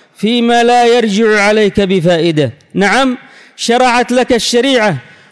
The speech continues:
وأباحت لك التنفيس عن النفس وإجمام القلب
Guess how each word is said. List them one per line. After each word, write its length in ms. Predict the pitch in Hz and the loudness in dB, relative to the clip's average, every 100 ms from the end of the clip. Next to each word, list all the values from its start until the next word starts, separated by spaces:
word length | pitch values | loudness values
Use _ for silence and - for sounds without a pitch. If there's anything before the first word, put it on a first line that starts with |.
| - | -6
وأباحت 680 | 185 208 214 254 - 240 | -2 0 0 0 0 -2
لك 180 | 247 254 - - - - _ - | 0 -2 -2 -18 -20 -20 _ -6
التنفيس 760 | 190 - 226 214 185 269 233 | -6 -2 0 0 0 0 0
عن 140 | 214 240 | 0 0
النفس 560 | 247 254 226 - - - _ _ - | 0 0 -2 -4 -8 -12 _ _ -4
وإجمام 680 | 170 208 190 226 254 254 | -2 0 0 0 0 0
القلب 460 | 247 233 247 262 | 0 0 0 0